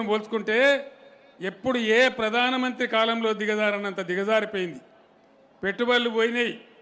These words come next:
పరిశ్రమలు మూతపడ్డాయి, కార్మికులు రోడ్డున పడుతున్నారు, ఎల్ఐసిని కూడా ముంచే ప్రయత్నం చేస్తున్నారు, ప్రైవేటీకరణ చేస్తా ఉన్నారు పబ్లిక్ సెక్టర్ అంతా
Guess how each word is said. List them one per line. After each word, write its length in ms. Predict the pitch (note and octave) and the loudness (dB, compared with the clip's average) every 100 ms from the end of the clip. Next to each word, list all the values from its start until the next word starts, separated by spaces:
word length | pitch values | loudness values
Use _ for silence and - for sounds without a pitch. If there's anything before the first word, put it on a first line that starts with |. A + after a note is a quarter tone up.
| _ _ - | _ _ -8
పరిశ్రమలు 520 | F3 G#3+ A#3 A#3+ A#3 G#3+ | -4 -4 -2 0 0 -2
మూతపడ్డాయి, 580 | G#3+ A3+ A3+ A3 A3+ A3 - - - _ _ | -2 0 0 2 0 -2 -8 -20 -20 _ _
కార్మికులు 540 | E3+ G3 A#3 A#3+ A#3 G#3 | -2 0 0 0 -2 0
రోడ్డున 260 | A3 A#3 A#3 A3+ | 2 2 2 0
పడుతున్నారు, 440 | A3 A3+ A3+ G#3+ - - - - - - | 0 0 2 0 -2 -12 -20 -20 -16 -6
ఎల్ఐసిని 600 | F#3+ A#3 A#3+ - A#3 A3 | 0 2 2 0 -4 -2
కూడా 180 | A3 B3 C4+ G#3 - - - - - - E3 | 2 4 4 2 -4 -18 -20 -20 -20 -10 -6
ముంచే 280 | G3+ B3 A#3+ | -2 0 2
ప్రయత్నం 340 | A3+ A3+ - A3 G3+ | 2 0 -2 -2 0
చేస్తున్నారు, 460 | G#3+ A#3+ A#3 A3+ F3+ - - - - - | 0 0 2 2 -2 -8 -20 -20 -20 -4
ప్రైవేటీకరణ 680 | G3+ A#3 A#3 A3+ G#3 G#3 G3+ G3 | 0 2 2 0 -2 -2 0 -2
చేస్తా 220 | G3 G3+ F#3+ | -2 -2 0
ఉన్నారు 260 | F#3+ F3 - - _ _ F3+ | -2 -4 -6 -18 _ _ -10
పబ్లిక్ 320 | F3+ G#3 G#3 | -4 -4 -4
సెక్టర్ 220 | F#3+ F#3+ F3+ | -4 -4 -4
అంతా 140 | F3+ | -4